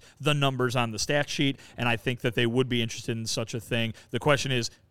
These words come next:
does he wanna do that, or does he wanna go to free agency where he can get all these teams bidding for him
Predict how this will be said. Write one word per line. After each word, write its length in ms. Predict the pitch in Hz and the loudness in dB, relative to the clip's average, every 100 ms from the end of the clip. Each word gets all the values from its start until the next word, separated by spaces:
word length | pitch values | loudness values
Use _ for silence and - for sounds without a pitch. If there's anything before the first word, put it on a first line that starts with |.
| - | -8
does 180 | 123 117 | -4 0
he 120 | 175 | 2
wanna 220 | 170 135 | 4 4
do 140 | 135 | 4
that, 200 | 131 127 | 4 4
or 80 | 120 | 0
does 140 | 104 - | -4 0
he 140 | 175 | 2
wanna 200 | 151 120 | 4 2
go 140 | 117 | 2
to 60 | 110 | 0
free 180 | - 123 | 0 2
agency 480 | 127 120 107 113 101 - - | 2 2 -2 -4 -4 -8 -6
where 120 | 120 | -2
he 140 | 127 | 0
can 140 | 131 123 | 0 2
get 120 | 123 | 4
all 140 | 120 | 4
these 160 | 113 113 | 2 -4
teams 240 | - 123 110 | -4 -4 -2
bidding 260 | 120 113 | -2 -2
for 220 | 104 120 | -4 -2
him 120 | 113 | -2